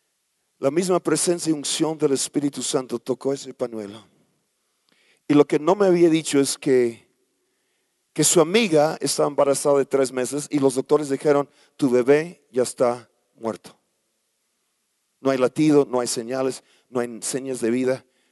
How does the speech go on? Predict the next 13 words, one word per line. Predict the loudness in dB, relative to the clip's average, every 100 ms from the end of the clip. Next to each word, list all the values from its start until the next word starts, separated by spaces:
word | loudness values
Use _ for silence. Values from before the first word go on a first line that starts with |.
| -14
hay | -10
que | -4
abortar". | 0 0 -2 -10 -10 -20 _ _ _ _ _ _ _ _ _ _ _
Llevaron | 0 4 4 4 2
el | 2
pañuelo, | 0 2 2 2 0 -2 -20 -20 -20 _ _ _ _ _ _ _ _ _ _ _ _
ella | -2 0 0
llevó | 2 4 4
el | 2
pañuelo | -4 -4 -2 -2 -2
a | -8
su | -4 -2
amiga, | -2 -8 -14